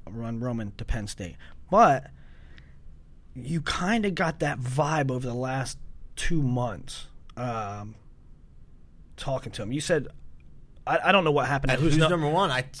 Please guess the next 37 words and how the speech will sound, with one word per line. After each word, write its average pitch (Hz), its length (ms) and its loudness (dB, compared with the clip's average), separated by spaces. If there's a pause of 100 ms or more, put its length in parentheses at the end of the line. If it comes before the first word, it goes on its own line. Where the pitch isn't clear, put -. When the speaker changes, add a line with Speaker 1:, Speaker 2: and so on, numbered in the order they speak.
(220)
Speaker 2:
I, 135 160 2
he 139 300 -2
explicitly 139 600 0
told 151 180 0
me. - 80 -2
I 160 120 6
wasn't 226 280 4
even 170 240 2
really 135 180 4
asking 165 480 0
him 147 160 0
Speaker 1:
Really? 147 300 4 (220)
Speaker 2:
about 139 440 2
that. 113 280 -2
He's 110 200 -10
like, 101 220 -6 (800)
I 143 40 -2
wasn't, 165 240 4
like, 120 200 0 (200)
prying 107 480 -2
at 101 100 -4
all 101 220 -4
about 107 240 -8
recruiting. 113 340 -8
We 113 40 -6
were 127 80 -6
talking 117 240 -4
about, 104 240 -6 (1160)
I 196 160 4
asked 220 160 0
him 180 100 0
how 156 140 2
school 190 480 4
was 131 200 -2
going, 107 480 -8 (1200)
and 131 140 0
he, 151 360 0